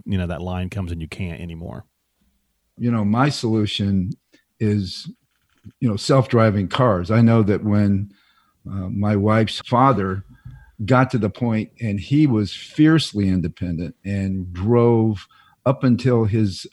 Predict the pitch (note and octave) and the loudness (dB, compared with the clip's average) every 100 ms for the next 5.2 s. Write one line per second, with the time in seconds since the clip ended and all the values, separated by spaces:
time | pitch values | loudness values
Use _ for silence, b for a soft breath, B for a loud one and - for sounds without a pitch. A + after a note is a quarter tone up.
0 | - A2+ B2+ A#2+ G2+ F#2+ G#2 B2 G2 E2 | -4 0 2 2 2 0 0 0 0 -4
1 | - - - _ _ _ _ _ - A2 | -10 -16 -20 _ _ _ _ _ -4 0
2 | G#2+ A2 F#2+ - C#3 C#3+ B2+ B2 G#2+ G2+ | 2 2 0 0 2 2 0 -2 -2 2
3 | A#2 A#2+ G2+ - A2+ - G2 - C#3 D3 | 4 4 2 0 -2 -4 -8 -2 0 0
4 | - A2 F2+ G2 F#2+ F#2+ G2 F#2+ G2 F#2+ | -2 -2 -2 -2 -2 0 -2 -2 -4 -4
5 | F2 - | -6 -12